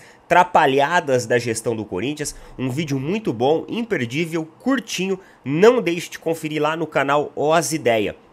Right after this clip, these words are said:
Neto, como eu faço pra acessar esse canal? Não se preocupe, eu estou colocando o link na descrição. Então, se você puder acessar o canal, se você puder se inscrever lá e também dar essa força, agradeço de coração mesmo a todo mundo. Beleza?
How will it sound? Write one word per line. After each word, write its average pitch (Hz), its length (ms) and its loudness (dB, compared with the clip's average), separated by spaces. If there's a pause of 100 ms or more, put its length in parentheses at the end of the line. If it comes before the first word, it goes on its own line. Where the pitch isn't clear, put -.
(100)
Neto, 165 380 2
como 175 260 -2
eu 185 80 -2
faço 165 400 -2
pra - 140 -4
acessar 147 360 -4
esse 143 200 -8
canal? 135 460 0 (520)
Não 160 180 8
se 170 120 -4
preocupe, - 520 -8 (480)
eu 190 160 6
estou 147 240 0
colocando 135 460 0
o 117 60 -2
link 123 480 -4 (200)
na 123 280 0
descrição. 117 640 -4 (260)
Então, 135 180 -4
se - 120 -6
você 135 260 -4
puder 156 220 -2
acessar 139 340 0
o 143 60 -4
canal, 113 380 2 (160)
se - 120 -10
você 120 240 -2
puder 147 220 -2
se 127 160 -4
inscrever 123 440 -4
lá 123 140 4
e 117 60 0
também 113 320 -4
dar 113 100 0
essa 131 220 -2
força, 151 440 -2 (100)
agradeço 107 560 -2
de 92 100 -12
coração 113 500 0
mesmo 95 320 -8 (240)
a 107 80 -8
todo 101 280 -10
mundo. 57 260 -14 (320)
Beleza? 131 400 0